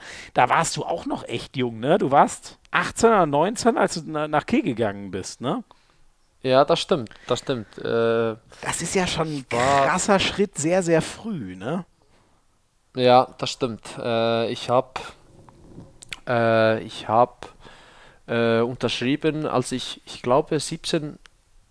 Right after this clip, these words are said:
Speaker 2: Jahre alt war oder achtzehn Jahre alt war.
Speaker 1: Mhm.
Speaker 2: Äh, und, äh, äh,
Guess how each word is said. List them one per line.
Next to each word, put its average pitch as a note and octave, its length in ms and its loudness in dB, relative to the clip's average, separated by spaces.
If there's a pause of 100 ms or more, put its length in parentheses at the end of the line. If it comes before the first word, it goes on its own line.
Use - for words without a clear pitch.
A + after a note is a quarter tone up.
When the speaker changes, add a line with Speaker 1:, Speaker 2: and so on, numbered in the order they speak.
(140)
Speaker 2:
Jahre B2 360 2
alt A#2 240 2
war A2 140 2
oder A#2+ 180 2
achtzehn A#2 320 -6
Jahre G2 220 0
alt A#2 340 -2
war. B2+ 320 -4 (320)
Speaker 1:
Mhm. D3 280 -8 (380)
Speaker 2:
Äh, A2 880 0 (760)
und, A#2 800 0
äh, A2 840 0 (1300)
äh, A2+ 400 0